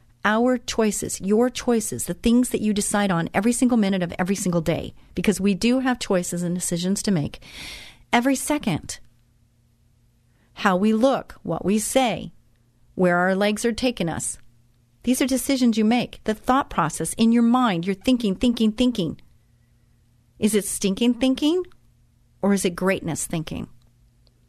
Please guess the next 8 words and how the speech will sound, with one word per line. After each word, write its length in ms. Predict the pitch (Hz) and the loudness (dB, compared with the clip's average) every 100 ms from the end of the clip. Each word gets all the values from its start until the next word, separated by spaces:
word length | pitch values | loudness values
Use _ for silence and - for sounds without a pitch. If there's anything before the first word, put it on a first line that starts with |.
| _ _ - | _ _ -2
What 200 | 190 196 | 2 2
are 40 | |
you 80 | 220 | 0
putting 280 | 240 233 226 | 0 2 2
in? 300 | 180 151 - _ _ - | 0 -4 -10 _ _ -4
What's 240 | 185 185 | -2 -2
coming 320 | - 214 208 | -2 0 2
out? 320 | 180 156 - | 2 -2 -6